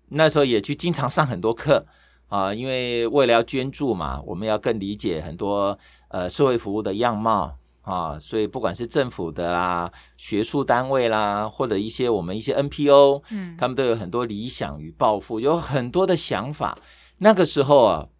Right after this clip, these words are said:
Speaker 1: 我跟大家讲，我真的觉得啊，这个没有什么难的嘛，对不对？哦，这个做服务有难吗？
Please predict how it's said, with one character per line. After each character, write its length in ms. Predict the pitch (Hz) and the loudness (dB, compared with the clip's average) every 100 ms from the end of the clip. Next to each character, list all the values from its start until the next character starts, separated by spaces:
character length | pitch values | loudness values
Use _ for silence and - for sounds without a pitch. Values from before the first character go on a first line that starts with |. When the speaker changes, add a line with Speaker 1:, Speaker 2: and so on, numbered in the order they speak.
| _ _ _ | _ _ _
Speaker 1:
我 120 | 127 113 | -2 2
跟 160 | 151 | 4
大 60 | 147 | 4
家 160 | 131 | 4
讲， 200 | 123 95 | 2 -2
我 160 | 85 110 | 0 0
真 160 | 113 170 | 2 2
的 80 | |
觉 200 | 147 113 | 2 0
得 200 | 107 107 98 _ _ _ _ _ _ - | 2 2 0 _ _ _ _ _ _ -4
啊， 140 | 233 233 | -4 -4
这 100 | 311 | -4
个 240 | 233 220 - | -2 -2 -4
没 240 | 214 214 | -2 0
有 100 | 254 | 0
什 140 | 165 | 0
么 80 | 131 | 0
难 340 | 127 92 95 131 | 0 -2 -2 0
的 100 | 139 | 2
嘛， 380 | 120 92 80 - | 4 2 0 -2
对 120 | 151 | 0
不 60 | 143 | 6
对？ 280 | 143 104 - _ _ | 6 4 -2 _ _
哦， 300 | 127 117 104 104 | -2 0 0 -4
这 100 | 190 | -8
个 140 | 196 | -8
做 220 | 190 226 | 0 0
服 200 | 180 240 | 0 0
务 140 | 220 185 | 0 2
有 140 | 117 | 2
难 280 | 90 90 71 | 0 -6 -4
吗？ 380 | 101 120 123 | 2 4 4